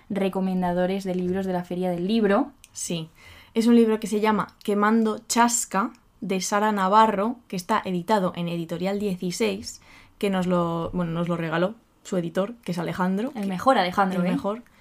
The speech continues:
Speaker 2: que además es fan de Punzadas, o sea que un beso desde aquí. Y es muy interesante porque es un libro de cuentos, eh, cuyos protagonistas son ancianas, son niños, son animales,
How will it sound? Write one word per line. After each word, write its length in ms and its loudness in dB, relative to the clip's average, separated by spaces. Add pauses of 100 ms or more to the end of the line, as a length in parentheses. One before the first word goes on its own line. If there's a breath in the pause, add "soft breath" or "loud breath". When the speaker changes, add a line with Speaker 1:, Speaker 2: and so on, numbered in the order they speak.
(140 soft breath)
Speaker 2:
que 120 -6
además 180 -2
es 80 -6
fan 140 0
de 80 0
Punzadas, 480 -4
o 40 -20
sea 140 -4
que 80 -6
un 120 0
beso 180 2
desde 160 -2
aquí. 260 -6 (500 loud breath)
Y 120 4
es 60 4
muy 100 4
interesante 380 2
porque 200 -4
es 60 -4
un 80 0
libro 180 0
de 80 0
cuentos, 460 -2
eh, 160 -4
cuyos 240 -4
protagonistas 640 -2
son 100 -2
ancianas, 680 2
son 320 -4
niños, 360 4
son 200 -2
animales, 800 2